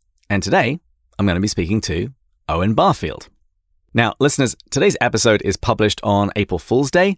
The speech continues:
and so you might think that this episode is an April Fool's joke. You know, after all, it's twenty twenty-one. There is no way that C S Lewis's friend Owen Barfield could be talking to us today.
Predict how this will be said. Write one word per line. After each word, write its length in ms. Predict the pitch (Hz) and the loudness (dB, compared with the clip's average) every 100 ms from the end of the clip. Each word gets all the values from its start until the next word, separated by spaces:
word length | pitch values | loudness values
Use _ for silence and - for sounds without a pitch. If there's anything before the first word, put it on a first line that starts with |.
| - - - 113 | -8 -20 -10 -2
and 160 | 123 | 0
so 80 | 151 | 0
you 180 | 147 185 | 0 0
might 320 | 277 302 - | -2 -4 -6
think 400 | - 170 156 - | 0 2 2 0
that 200 | 123 120 | 0 2
this 240 | 104 127 - | 2 2 2
episode 640 | 120 - 110 107 98 95 - - | -2 0 0 4 4 2 -2 -8
is 340 | 104 95 92 - | -2 -2 -2 -4
an 80 | 104 | -2
April 240 | 92 - 98 | -2 -4 -6
Fool's 260 | 82 78 | -6 -6
joke. 360 | - 110 85 - _ _ _ _ _ _ _ - | 0 0 0 -14 _ _ _ _ _ _ _ -14
You 60 | 90 | -12
know, 80 | - | -2
after 340 | 101 95 92 85 | 0 0 -2 0
all, 220 | 92 127 - | -2 -2 -8
it's 180 | 92 - | -8 -8
twenty 320 | - 90 - | -6 -6 -2
twenty-one. 540 | 123 151 113 107 156 - _ - | 0 2 2 0 -2 -10 _ -6
There 200 | 90 80 | -4 -4
is 100 | 85 | 0
no 240 | 95 151 | 2 4
way 380 | 170 147 156 147 - - | 4 2 0 -2 -12 -8
that 200 | 78 - | -6 -2
C 160 | 120 | 0
S 120 | 127 - | 2 2
Lewis's 320 | 123 139 143 | 0 0 -4
friend 360 | - 92 95 - | 0 0 0 0
Owen 220 | 101 120 | 2 2
Barfield 540 | 98 85 - 85 87 - | 0 -2 -4 -6 -6 -12
could 160 | - 104 | -4 -2
be 100 | 135 | -2
talking 360 | - 85 85 82 | -2 -2 -2 -6
to 100 | 80 | -8
us 140 | - | -8
today. 640 | - 78 - 123 90 55 | -12 -6 0 0 -2 -8